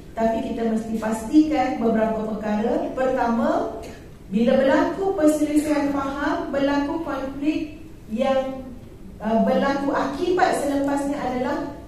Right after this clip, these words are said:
kebaikan lebih banyak daripada keburukan. Kita panggil damage control kan? Ya, bergaduh jadi terluka yang teruk, jadi benci yang teruk,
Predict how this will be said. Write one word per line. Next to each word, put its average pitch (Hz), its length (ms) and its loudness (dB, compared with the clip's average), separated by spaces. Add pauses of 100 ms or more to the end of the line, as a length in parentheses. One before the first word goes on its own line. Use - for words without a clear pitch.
kebaikan 240 800 2
lebih 226 240 4
banyak 226 380 0
daripada 214 500 -2
keburukan. 196 640 -4 (1400)
Kita 196 160 2
panggil 226 320 4
damage 233 320 4
control 240 560 2
kan? 190 120 0 (360)
Ya, - 400 2
bergaduh 240 880 2 (240)
jadi 226 560 2
terluka 240 560 0
yang 233 240 0
teruk, 294 560 -2 (400)
jadi 226 480 6 (400)
benci 247 560 6
yang 233 240 0
teruk, 285 560 -2